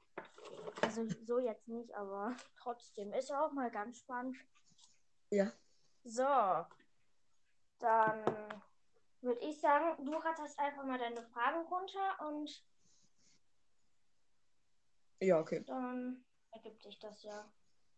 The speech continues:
Speaker 2: Wie viele Mitglieder hat das Wolfsrudel in der Clearwater High dank Carracks Verwandlung?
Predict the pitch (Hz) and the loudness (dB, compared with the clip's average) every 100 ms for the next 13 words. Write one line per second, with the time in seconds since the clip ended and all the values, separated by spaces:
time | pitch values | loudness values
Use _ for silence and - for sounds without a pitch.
0 | _ _ _ _ _ _ - _ _ _ | _ _ _ _ _ _ -20 _ _ _
1 | _ _ _ _ _ _ - 180 240 330 | _ _ _ _ _ _ 2 6 6 6
2 | - _ _ _ - - 190 226 233 - | 2 _ _ _ -10 -2 6 6 6 2
3 | 185 185 196 220 247 202 196 180 - - | 2 4 4 4 2 -2 0 0 -2 -4
4 | 170 196 214 - - 180 185 196 196 175 | 6 8 8 2 0 2 2 0 -2 0
5 | 165 165 185 160 165 180 160 185 233 - | 2 6 4 4 0 2 4 4 4 0
6 | - _ _ _ _ - 196 208 226 254 | -18 _ _ _ _ 4 6 8 4 2
7 | - - - 202 202 - 175 175 175 156 | 0 2 8 8 8 4 6 6 4 -2